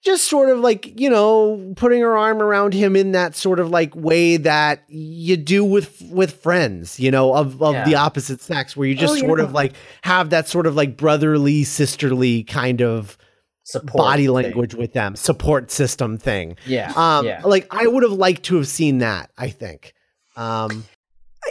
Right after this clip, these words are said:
Speaker 3: Yeah, I mean, a, a lot of this film, and especially because it was being brought, kind of like what we talked about on The Last Minute, um, with so much of this film being, since it was the first time any of this was happening,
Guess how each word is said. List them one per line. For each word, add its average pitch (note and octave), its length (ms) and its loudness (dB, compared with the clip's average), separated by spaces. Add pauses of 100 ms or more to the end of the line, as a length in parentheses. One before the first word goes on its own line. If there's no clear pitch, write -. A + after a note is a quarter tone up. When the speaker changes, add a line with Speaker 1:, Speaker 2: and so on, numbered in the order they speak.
Speaker 3:
Yeah, D#4+ 380 2
I B3 100 0
mean, D4+ 160 2
a, D#4 180 0
a - 60 0
lot D4+ 260 2
of F#4 80 0
this - 200 -2
film, B3 320 0
and A#3 80 0
especially C4+ 400 -2
because A#3+ 200 0
it B3+ 60 -4
was A#3 120 -2
being A3+ 360 -2
brought, G#3 320 0
kind D4 240 0
of D4+ 60 0
like D4+ 160 0
what A#3 100 0
we A3 100 0
talked G3 300 -4
about F#3 300 -2
on F#3+ 420 -2
The G3 80 0
Last G#3 380 -2
Minute, F#3 420 0
um, G3 540 0
with G#3+ 240 0
so - 260 -2
much D4+ 180 -2
of C4 60 -4
this A#3+ 220 -2
film B3 340 0
being, G#3 480 -2
since A3+ 260 -4
it A3 60 -2
was G3+ 160 -2
the F#3+ 120 -2
first - 500 -4
time A3+ 400 0
any A#3+ 240 0
of G#3 100 -2
this - 220 -4
was F#3 120 -4
happening, G3 520 -2